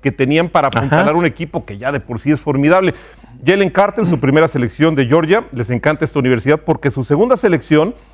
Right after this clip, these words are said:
Speaker 1: es Nolan Smith, que este, eh, consideran muchos expertos que es el gran robo de, o uno de los grandes robos del draft,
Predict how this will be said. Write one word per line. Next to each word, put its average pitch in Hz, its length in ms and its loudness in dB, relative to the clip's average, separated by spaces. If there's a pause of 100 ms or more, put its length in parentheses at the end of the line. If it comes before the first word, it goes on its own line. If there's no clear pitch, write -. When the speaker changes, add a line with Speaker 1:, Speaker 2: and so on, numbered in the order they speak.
(160)
Speaker 1:
es 147 180 0
Nolan 226 380 2
Smith, 180 280 -4 (580)
que 180 200 0
este, 233 580 0
eh, 180 180 -4
consideran 208 720 0 (120)
muchos 220 380 -2
expertos 202 680 -4
que 220 100 -10
es 190 100 -10
el 190 100 0
gran 185 260 0
robo 180 340 0
de, 143 100 -6
o 113 40 -6
uno 170 260 2
de 165 40 0
los 127 140 0
grandes 151 320 -4
robos 156 280 -4
del 120 140 -8
draft, 185 240 -10